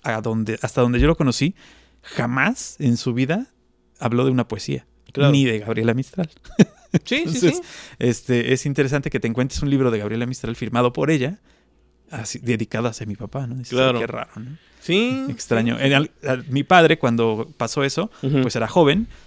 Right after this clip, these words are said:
Speaker 1: y seguramente en ese momento la poesía le atraía.
Speaker 2: Claro.
Speaker 1: ¿No?
Speaker 2: Y era
Speaker 1: Ya.
Speaker 2: Gabriela Mistral,
Speaker 1: Ex-,
Speaker 2: además.
Speaker 1: exacto, además, ¿no?
Speaker 2: <laughs>
Speaker 1: Y, y, y tener, eh, cuando sabes que conoces al, al autor y pues tienes la fortuna de que te lo firme,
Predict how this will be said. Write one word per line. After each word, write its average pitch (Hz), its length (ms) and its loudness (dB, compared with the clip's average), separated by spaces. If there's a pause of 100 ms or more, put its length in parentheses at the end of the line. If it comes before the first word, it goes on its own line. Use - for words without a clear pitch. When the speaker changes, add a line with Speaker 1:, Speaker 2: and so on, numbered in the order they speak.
(100)
Speaker 1:
y - 80 -8
seguramente 120 440 -2
en 131 60 2
ese 120 160 -2
momento 113 300 0
la 175 140 0
poesía 110 260 -2
le 170 80 -2
atraía. 131 400 -4 (200)
Speaker 2:
Claro. 120 440 -2
Speaker 1:
¿No? 131 380 -4
Speaker 2:
Y 135 80 2
era 160 100 6
Speaker 1:
Ya. 123 80 6
Speaker 2:
Gabriela 160 220 2
Mistral, 151 400 -2
Speaker 1:
Ex-, 196 100 -2
Speaker 2:
además. 131 180 -2
Speaker 1:
exacto, 156 360 2
además, 135 400 0
¿no? 143 160 -2 (160)
Speaker 2:
<laughs> - 180 -14
Speaker 1:
Y, 123 140 0
y, 120 440 -2
y 127 280 0
tener, 135 340 0 (200)
eh, 120 600 -2 (280)
cuando 127 200 -2
sabes 165 240 0
que 135 140 -2
conoces 123 340 -4
al, 113 300 -4
al 107 420 -6
autor 131 480 2
y 120 60 -4
pues - 220 -10
tienes 117 260 -4
la 107 120 -4
fortuna 135 500 -4
de 117 80 -2
que 101 100 -8
te 117 100 -2
lo 117 80 2
firme, 143 300 2